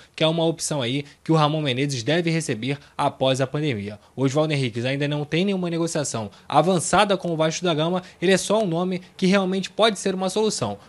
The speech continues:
juntando essa dívida com a necessidade de ter um zagueiro no elenco. Agora eu volto com você, Edilson. Um abraço e até amanhã.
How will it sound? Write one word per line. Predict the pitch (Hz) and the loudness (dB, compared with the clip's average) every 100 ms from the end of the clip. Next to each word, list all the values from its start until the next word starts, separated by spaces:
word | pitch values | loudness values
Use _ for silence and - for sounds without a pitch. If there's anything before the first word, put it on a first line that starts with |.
| - | -8
juntando | 117 117 139 139 | -6 -2 0 0
essa | - 104 | -2 -4
dívida | 117 185 202 185 - - | -2 0 0 -2 -6 -2
com | 214 | 0
a | 196 | 2
necessidade | 180 214 202 185 143 151 147 | 2 0 -2 -4 -2 -2 -4
de | 147 | -6
ter | 151 | -4
um | 156 | -2
zagueiro | 175 151 113 131 131 - _ | -2 -2 -4 -6 -8 -12 _
no | 123 170 | 0 2
elenco. | 110 98 101 - - _ - | 2 -4 -12 -20 -20 _ -6
Agora | 117 175 | 2 2
eu | 175 | 4
volto | 185 - | 2 0
com | 180 | -2
você, | 180 185 | -2 2
Edilson. | 180 123 101 - 104 - _ | 0 0 -4 -6 -14 -18 _
Um | 175 | -4
abraço | 143 147 147 143 | 2 2 2 0
e | |
até | 143 | -2
amanhã. | 147 156 117 | -4 -4 -6